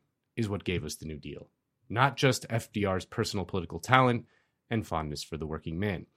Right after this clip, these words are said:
So, as the spring wore on, business began to put the squeeze on Biden's so-called transformational agenda.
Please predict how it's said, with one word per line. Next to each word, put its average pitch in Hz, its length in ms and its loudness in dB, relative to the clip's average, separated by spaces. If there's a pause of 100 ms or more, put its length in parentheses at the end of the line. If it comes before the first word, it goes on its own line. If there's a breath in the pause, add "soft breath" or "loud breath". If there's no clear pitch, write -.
(220 soft breath)
So, - 360 8 (300)
as 151 180 6
the 160 60 4
spring 240 440 8
wore 220 260 10
on, 120 420 8 (340 soft breath)
business 175 320 8
began 131 360 6
to - 80 -4
put 143 140 4
the 165 80 0
squeeze 233 600 10
on 123 240 6
Biden's 101 400 4
so-called 90 520 0
transformational 85 680 -4
agenda. 95 420 4